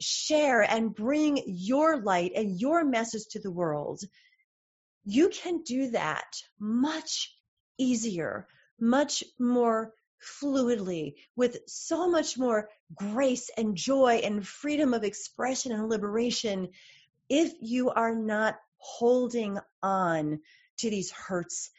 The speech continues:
and experiences from the past, and you've actually moved through the space of forgiveness, both for yourself and for others on your journey, right? Transformational authors, a lot of times we're writing stuff because we have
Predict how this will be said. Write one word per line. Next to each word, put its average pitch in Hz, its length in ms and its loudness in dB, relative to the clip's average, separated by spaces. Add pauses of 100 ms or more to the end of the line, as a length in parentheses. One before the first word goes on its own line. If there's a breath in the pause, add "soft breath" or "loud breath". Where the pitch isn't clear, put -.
(260 soft breath)
and 190 120 -2
experiences 175 880 -4
from 170 220 -6
the 160 80 -2
past, 151 680 -8
and 175 180 -4
you've 170 180 -4
actually 175 560 -2
moved 165 300 -4 (120)
through 175 520 0 (340 loud breath)
the 175 80 -4
space 160 380 -6
of 147 100 -14
forgiveness, 151 560 -6
both 160 240 -8
for 180 80 -10
yourself 156 580 -2 (100)
and 190 340 -2
for 160 320 -6
others 156 340 -2
on 151 180 -2
your 151 120 -2
journey, 139 420 -6
right? 151 240 -4
Transformational 208 760 -6
authors, 175 420 -2 (600 loud breath)
a 285 40 0
lot 302 140 4
of 320 60 2
times 311 300 4
we're 285 120 2
writing 302 280 4
stuff 285 260 2
because 285 320 -4
we 302 140 -2
have 302 480 2